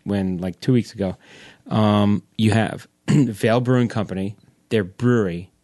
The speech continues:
like, big brewery right there. Pretty chill, lounge dogs, like, people sitting there with their dogs, like, just freaking hanging out. Right in the middle, right next to them, a taco truck is parked. And I tell you what, these tacos were fucking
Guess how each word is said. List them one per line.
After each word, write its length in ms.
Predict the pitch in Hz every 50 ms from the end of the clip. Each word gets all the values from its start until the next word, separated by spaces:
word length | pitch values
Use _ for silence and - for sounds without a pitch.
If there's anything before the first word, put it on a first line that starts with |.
| _ _ _ _ -
like, 220 | 95 - - _
big 220 | - 123 123 110 101
brewery 280 | 110 113 107 101 95
right 260 | 95 95 95 92 - -
there. 220 | - - - - _ _ - - - _ _ _
Pretty 300 | - - 127 131 131 131 123
chill, 600 | - - - 123 120 120 117 117 113 117 117 113
lounge 340 | 110 104 104 107 110 95 92
dogs, 720 | 92 107 104 104 104 104 104 104 104 104 104 101 98 -
like, 200 | - 95 101 - -
people 260 | - 123 107 - 107
sitting 280 | - - 110 95 - 110
there 160 | 110 113 110
with 100 | 104 101
their 120 | 117 110
dogs, 720 | 98 92 - 107 104 104 101 101 104 104 107 107 104 90
like, 200 | 98 98 95 85
just 240 | - - 101 - -
freaking 420 | - - 110 95 - 104 101 95 - _ - - - - _ _ _ _
hanging 480 | - - - - 117 120 120 113 107 104
out. 380 | 101 101 101 101 104 - - - - - _ _ _ _ _ _
Right 260 | 101 101 110 117 117
in 60 | 107
the 80 | 147 143
middle, 460 | 139 135 123 113 107 104 104 104 - _ _ _ _ _ _ _ _ _ _
right 140 | 120 120 123
next 200 | 135 135 135 -
to 60 | 143
them, 320 | 127 117 107 101 101 101 101 _ _ _ _ _ _
a 40 | -
taco 360 | - - - 131 127 120 - 104
truck 220 | - 117 98 -
is 100 | 95 -
parked. 400 | - - - 95 - - - - - _ _ _ _ _ _ _ _ _ _ _
And 120 | - 120 117
I 80 | 117
tell 200 | 113 - 143 143
you 120 | 135 123 107
what, 180 | 107 104 107
these 200 | - 113 107 -
tacos 500 | - - 120 110 101 - - 95 90 87 - _ -
were 120 | 98 92
fucking 680 | - - - - - - 101 95 - - 98 92 87